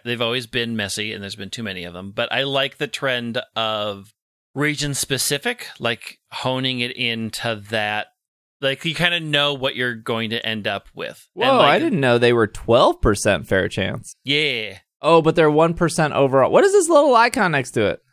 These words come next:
Speaker 1: What little icon?
Speaker 2: When you click on, like, the, so it says twelve percent for five stars, and then it says Archie's a one percent, but it has, like, a little medal next to it.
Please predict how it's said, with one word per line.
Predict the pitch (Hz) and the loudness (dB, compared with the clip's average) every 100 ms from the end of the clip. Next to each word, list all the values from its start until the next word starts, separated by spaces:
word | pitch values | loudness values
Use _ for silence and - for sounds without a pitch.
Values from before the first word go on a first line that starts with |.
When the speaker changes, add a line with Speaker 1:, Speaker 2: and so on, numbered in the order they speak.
| _ _ _ | _ _ _
Speaker 1:
What | 190 208 | -10 -10
little | 151 120 | -8 -8
icon? | 98 92 87 | -8 -12 -14
Speaker 2:
When | 135 | -6
you | 151 | -4
click | 151 185 180 | 0 0 2
on, | 175 | 2
like, | 156 131 - | 2 0 4
the, | 123 110 71 | 4 4 2
so | - | 0
it | 127 | 0
says | 135 120 | -2 0
twelve | 151 151 | 2 2
percent | 160 175 151 | 0 -4 -4
for | 139 | 0
five | 127 120 | 4 4
stars, | - 143 147 | 4 2 2
and | 131 | 0
then | 113 | -2
it | 113 | -2
says | 120 113 107 | 0 -2 0
Archie's | 107 113 131 120 | 0 0 0 0
a | |
one | 107 110 | 0 0
percent, | 117 139 - 156 | -2 -2 -2 -2
but | 110 | 2
it | 107 | 2
has, | 104 | 2
like, | 107 | 0
a | 104 | 0
little | 104 107 | 0 2
medal | 98 95 120 | 0 -2 -2
next | 139 - | -4 -6
to | - 175 | -8 -6
it. | 170 | -8